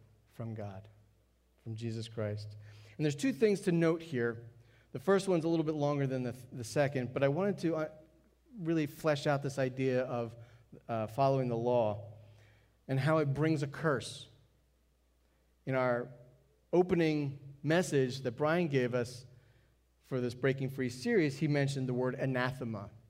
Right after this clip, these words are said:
curse. That following the law is a curse. Galatians three ten, if I may step on my toes going backwards. Actually, I think that's more standing on my own shoulders, whatever it is.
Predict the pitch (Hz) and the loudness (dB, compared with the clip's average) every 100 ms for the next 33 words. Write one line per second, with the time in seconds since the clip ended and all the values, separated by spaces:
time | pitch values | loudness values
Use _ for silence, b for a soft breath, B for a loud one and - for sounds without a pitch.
0 | _ _ _ _ _ - 139 98 - - | _ _ _ _ _ -4 -4 -4 -8 -18
1 | - b b b b b 131 - 147 165 | -20 b b b b b -12 0 4 6
2 | 196 196 170 147 139 135 131 135 131 107 | 6 4 2 4 4 2 -2 -6 -6 -6
3 | 92 - - _ _ _ _ _ - 113 | -6 -14 -20 _ _ _ _ _ -14 -14
4 | - - _ _ _ _ _ _ _ _ | -14 -20 _ _ _ _ _ _ _ _
5 | _ _ 151 175 175 160 - 170 156 - | _ _ 2 4 4 0 0 0 0 0
6 | 151 127 127 127 - - 143 135 139 135 | 2 2 0 -6 -14 -14 -4 0 0 0
7 | 139 139 143 135 135 135 123 117 123 117 | -2 0 0 0 -2 0 0 -2 -6 -6
8 | 113 123 117 127 135 - b b b b | -6 -6 -6 -6 -8 -12 b b b b
9 | b b _ 123 - 117 123 117 110 - | b b _ -8 -6 -6 -8 -8 -10 -8
10 | 123 107 - 123 117 113 110 110 107 113 | -10 -8 -6 -4 -4 -4 -4 -6 -4 -2
11 | 107 107 110 - - 107 101 92 92 - | -2 -4 -8 -6 -2 -2 -2 -4 -6 -8